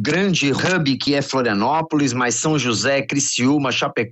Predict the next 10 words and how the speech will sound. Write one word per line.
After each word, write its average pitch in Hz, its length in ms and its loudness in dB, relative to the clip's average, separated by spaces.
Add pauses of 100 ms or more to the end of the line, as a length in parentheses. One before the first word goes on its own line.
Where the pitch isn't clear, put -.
(160)
Joinville 143 520 0
e - 20 2
Blumenau 151 600 0
já 180 380 0
tem 226 240 2
desenvolvimento 139 840 0
de 113 120 -4
games, 98 480 0
já 160 320 0
tem 214 240 0